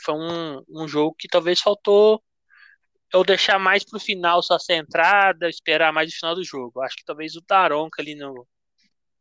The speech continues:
pós-gol do, do Everton, né? Que eu acho que não foi um pouquinho a mais. Até que a, a do final do jogo, a entrada era essa. Eu entrei reduzido, meu back no empate no limite, eu devia, devia dar stake ali do over.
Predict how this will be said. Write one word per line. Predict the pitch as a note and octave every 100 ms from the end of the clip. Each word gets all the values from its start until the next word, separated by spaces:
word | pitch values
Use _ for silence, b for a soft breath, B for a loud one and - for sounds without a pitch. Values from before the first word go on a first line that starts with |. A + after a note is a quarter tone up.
| _
pós-gol | C#3+ D#3+ D3+ B2+ C#3 C3+ B2+
do, | B2+ B2+ A#2+ - _ _ _ b b b b _ - _ _ _ _ _ _
do | C3+ C#3
Everton, | D3 G#3+ - D3+
né? | D#3 F3+ _ _
Que | -
eu |
acho | C#3+ C3+
que | -
não | D#3 D#3+ E3 _ _ _ -
foi | - D3+
um | D3+
pouquinho | E3 - E3+
a | F3
mais. | B2 A2+ - - B3+ C#4+
Até | C#4 - A3+
que | -
a, | A#3 G#3 F3
a |
do | E3+
final | F3 - F3
do | E3+ E3+
jogo, | D#3+ F3+
a |
entrada | G#3+ G3+ F3 F#3
era | A#3+ F#3+
essa. | C3 -
Eu | C#3
entrei | - D3+
reduzido, | D3+ - B2+ E3+ G3+ D3
meu | C3
back | C3+ C#3+ - C#3
no | C#3 - _ _ _ b b b
empate | C#3+ - D3 C3+ - C3
no |
limite, | C#3+ D#3 D#3 G#3 -
eu |
devia, | C3+ C#3 C3 C#3
devia | B2+ B2+ C#3
dar | -
stake | C#3 - B2+ C#3 -
ali | B2+
do | - B2+
over. | C#3 F#3 G3+